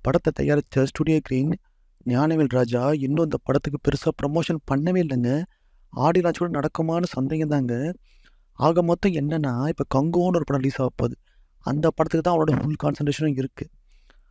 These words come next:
அதே மாதிரி அந்த படம் வந்து அக்டோபர் தாங்க ரிலீஸ் ஆக போகுது. அதுக்குள்ள ஃபயர் சாங்னு ஒரு சாங் ரிலீஸ் பண்ணி, அந்த பாட்டே ரொம்ப, ரொம்ப கேவலமா இருக்கு. அந்த பாட்டுக்கு வந்து மேக்கிங் வீடியோ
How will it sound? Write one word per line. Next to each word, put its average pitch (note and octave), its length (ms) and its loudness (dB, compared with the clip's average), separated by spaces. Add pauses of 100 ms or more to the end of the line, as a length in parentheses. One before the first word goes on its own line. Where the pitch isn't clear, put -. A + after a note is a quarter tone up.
(160)
அதே D3 360 2
மாதிரி F3 200 2
அந்த C#3+ 140 0
படம் C#3+ 220 0
வந்து E3 160 -2
அக்டோபர் E3 420 0
தாங்க E3 180 0
ரிலீஸ் C3+ 240 -4
ஆக C3 140 -2
போகுது. C#3 340 0
அதுக்குள்ள D#3+ 420 0 (100)
ஃபயர் D3 320 0 (100)
சாங்னு E3 340 0
ஒரு C#3+ 200 0
சாங் C#3 260 2
ரிலீஸ் C3+ 300 -2
பண்ணி, B2+ 360 0 (320)
அந்த A#2 280 0
பாட்டே D#3 360 0
ரொம்ப, C#3 260 0
ரொம்ப D3+ 160 0 (120)
கேவலமா C#3+ 340 0
இருக்கு. C3 460 0 (560)
அந்த D3+ 420 0
பாட்டுக்கு E3+ 440 0
வந்து D3+ 240 2
மேக்கிங் F3+ 320 0
வீடியோ D3+ 260 0